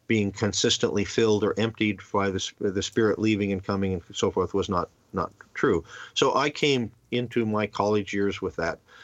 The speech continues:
But even in college, I was confronted with good friends who were from the charismatic, uh, viewpoint, and they had a lot of, uh, experience in things that they could say, "How can you deny this? This happened to me," so forth and so on.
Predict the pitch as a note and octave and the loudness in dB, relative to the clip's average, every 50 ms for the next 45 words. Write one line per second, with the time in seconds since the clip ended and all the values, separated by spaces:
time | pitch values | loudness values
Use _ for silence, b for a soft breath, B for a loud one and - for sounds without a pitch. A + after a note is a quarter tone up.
0 | B B B B B B2+ D3 D#3 - - F3 G#3+ A3 A#3+ G#3 E3+ C#3 - - D3 | B B B B B -2 0 0 0 2 2 2 2 2 2 0 -2 0 0 0
1 | F3 G3 D#3+ B2 G#2 B2 A2+ B2 C3+ B2+ - - A2+ G2+ - C#3+ D3+ E3+ D3 A2 | 2 2 2 2 2 2 2 2 0 0 -2 -4 -6 -4 -4 -2 -2 0 -2 -2
2 | G#2+ A#2+ A#2+ A#2 - - B2 A2+ - - - C#3 C#3+ C3+ A2+ A2 C#3 D3 - - | -2 -2 -2 -2 -2 -2 -2 -2 -2 -2 -2 0 0 0 0 0 -2 -4 -6 -10
3 | b b b b b _ - - C3 C3 B2+ B2+ B2 - - A2+ A#2 A#2 A2+ A#2 | b b b b b _ -2 0 2 2 2 2 0 0 0 2 4 4 4 4
4 | B2 A#2+ A#2 - _ _ _ _ _ - - A#2+ G#2+ A2 B2 A#2+ B2+ - - A#2+ | 2 0 -2 -6 _ _ _ _ _ -4 0 0 0 0 -2 -4 -6 -2 0 2
5 | A#2 A#2 A2+ - - A#2 A2 A2 A2+ A2 - _ - - G#2 G#2 F2+ F2+ G2+ G#2+ | 2 2 0 -2 -2 -2 -2 0 -2 -2 -4 _ -8 -4 -2 -2 -2 -2 -2 -2
6 | A#2 B2+ B2 - G2+ F#2+ A#2 D3 - - b b b b b b b b b - | -2 -2 0 -2 -2 0 0 -2 -4 -8 b b b b b b b b b -2
7 | A#2+ B2+ B2+ B2 B2 A#2 A2+ - A#2+ A#2+ B2 C3 C#3+ C3+ B2+ B2+ A#2+ A2+ A2 A2+ | 0 2 2 0 0 -2 0 2 2 4 4 4 2 2 2 2 2 4 2 2
8 | A#2 A#2+ A2 - - A#2 A#2+ A#2 A2+ A2 G2+ - - _ _ - A2+ G#2 - - | 2 0 -2 -2 0 0 2 2 2 0 -2 -4 -8 _ _ -6 -6 -4 -4 -2
9 | - - D#3+ A#3+ C#4+ D#3+ G#2 - - - - - _ _ _ _ - A2+ A#2+ A2 | 0 0 0 2 2 0 -2 -4 -6 -10 -12 -12 _ _ _ _ -4 -2 -2 0
10 | G#2+ G2+ - - A#2 G#2 G#2+ A#2+ A2 - A#2 G2+ - A2 G#2 - A2 - - G#2+ | -2 -4 -4 -4 -2 -2 -2 -4 -2 -2 -2 0 0 0 0 -2 -2 -2 0 0
11 | G2 A2 A#2+ B2 A#2 - A#2 A2 G#2+ G2+ G#2 G2+ A2 B2+ C#3+ B2 G2 G2+ G2+ - | 2 2 0 0 0 -2 -2 -2 -2 -2 -2 -2 0 0 2 2 2 0 0 0
12 | - F#2+ - - G2+ F#2 - G2 F2+ E2 - G2+ G#2 G2+ F#2+ - G2 F#2+ - F#2 | -2 -2 0 0 -2 0 -2 -4 -6 -6 -4 -2 -2 -2 -2 -2 -4 -2 -2 -2
13 | F2 F2+ F2 - - F2 E2+ - | -4 -4 -4 -6 -6 -6 -6 -6